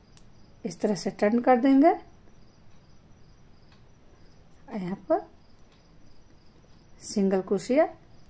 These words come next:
बना देंगे। अब यहीं से इसमें, इस gap में सिंगल क्रोशिया बनाएंगे। तो वन, टू,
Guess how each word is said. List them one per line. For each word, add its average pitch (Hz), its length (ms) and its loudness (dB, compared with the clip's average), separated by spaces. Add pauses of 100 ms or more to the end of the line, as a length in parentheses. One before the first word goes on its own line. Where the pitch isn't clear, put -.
(140)
बना 185 260 -2
देंगे। 165 280 -16 (4000)
अब 202 80 -4
यहीं 208 160 2
से 226 140 2
इसमें, 247 320 2 (340)
इस - 180 -8
gap 196 280 2
में 277 260 0 (1400)
सिंगल 175 360 0
क्रोशिया 208 320 0
बनाएंगे। 254 400 2
तो 185 160 -4
वन, 185 440 0 (3250)
टू, 202 420 0